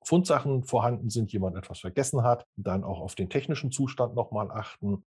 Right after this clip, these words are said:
Dann kommt der sogenannte Abschlussdienst. Wenn ich ein Dieselfahrzeug habe, dann wird es in vielen Unternehmen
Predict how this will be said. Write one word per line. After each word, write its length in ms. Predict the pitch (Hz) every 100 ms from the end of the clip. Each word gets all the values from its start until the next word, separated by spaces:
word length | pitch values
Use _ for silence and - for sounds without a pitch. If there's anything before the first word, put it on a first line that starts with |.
| -
Dann 180 | 90 92
kommt 280 | - 95 -
der 280 | 90 90 -
sogenannte 720 | - 95 87 85 82 - 85 -
Abschlussdienst. 1040 | 127 - 147 127 - 123 120 120 - -
Wenn 120 | - 90
ich 160 | -
ein 220 | 85 82
Dieselfahrzeug 800 | - 110 117 - 101 - 98 -
habe, 160 | 98 -
dann 180 | 87 85
wird 120 | 90
es 120 | 92
in 60 | 90
vielen 320 | - 101 98
Unternehmen 580 | 92 92 87 92 95